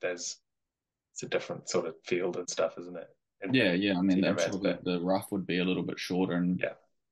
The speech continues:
Speaker 2: he wouldn't, it'd be tougher for him to compete out on the Korn Ferry Tour. Obviously, the other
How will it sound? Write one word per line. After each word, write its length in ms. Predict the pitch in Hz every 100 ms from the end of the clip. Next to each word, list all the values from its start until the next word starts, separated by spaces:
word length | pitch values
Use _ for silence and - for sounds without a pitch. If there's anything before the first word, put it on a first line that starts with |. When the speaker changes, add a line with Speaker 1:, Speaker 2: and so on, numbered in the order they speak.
| _
Speaker 2:
he 100 | -
wouldn't, 320 | 95 90 - _ -
it'd 180 | 98 95
be 80 | 95
tougher 320 | - 95 95
for 160 | 90
him 80 | 90
to 100 | 90
compete 380 | 87 98 104 92
out 120 | 92
on 100 | 92
the 60 | 87
Korn 200 | 101 95
Ferry 180 | 90 90
Tour. 180 | 92
Obviously, 280 | 87 95 -
the 140 | 90 95
other 220 | 90 -